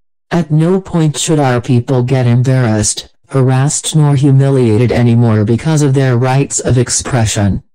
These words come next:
It should be sounded loud and clear that even your own family, Your Majesty,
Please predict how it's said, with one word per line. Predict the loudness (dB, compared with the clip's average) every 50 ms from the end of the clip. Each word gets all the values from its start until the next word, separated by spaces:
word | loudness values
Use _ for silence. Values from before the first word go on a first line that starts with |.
| _ _ _ _ _
It | -2 -2 -2 -2
should | -2 -2 0 0
be | 0 0 0
sounded | 0 -2 -2 -2 0 0 0 0 0 2
loud | 2 2 2 2 0 0 0 -2 -2 -2 -2
and | -2 -2 -2
clear | -2 -2 0 0 2 2 2 0 0
that | 0 0 -2 -2 0
even | 0 2 2 2 2 2 2 2
your | 2 2 0 0 -2
own | 0 0 2 2 0 0
family, | 0 0 0 0 2 2 2 2 2 2
Your | 2 2 2 2
Majesty, | 2 2 2 2 0 0 -2 -2 0 0 0 0 0 -2 -4